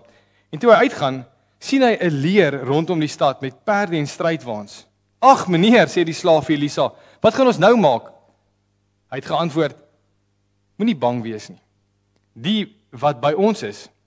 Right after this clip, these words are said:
is meer as wat hulle is." Elisa het gebid,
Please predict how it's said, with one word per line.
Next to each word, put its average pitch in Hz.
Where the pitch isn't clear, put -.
is 131
meer 131
as 110
wat 113
hulle 104
is." -
Elisa 143
het 139
gebid, 117